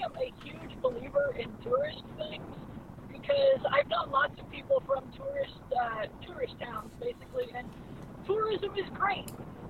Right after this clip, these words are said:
You are seeing the part of them that they want you and allow you to see. I feel sometimes like the drive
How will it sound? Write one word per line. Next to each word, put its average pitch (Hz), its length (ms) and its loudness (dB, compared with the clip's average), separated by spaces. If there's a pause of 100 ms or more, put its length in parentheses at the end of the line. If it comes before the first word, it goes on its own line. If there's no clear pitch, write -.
(200)
You 349 120 6
are 349 160 8 (160)
seeing 392 260 -2 (100)
the - 80 -2 (120)
part - 220 8
of - 80 -8 (120)
them 1077 400 0 (120)
that 523 140 8 (120)
they - 480 2 (300)
want 285 200 2 (120)
you - 180 -10 (260)
and 508 100 4
allow 508 440 6
you - 140 -14
to - 300 -16 (100)
see. - 280 -14
I - 120 -6 (100)
feel 370 200 -6
sometimes 285 460 -2
like 247 260 4
the - 160 -10 (380)
drive 269 360 6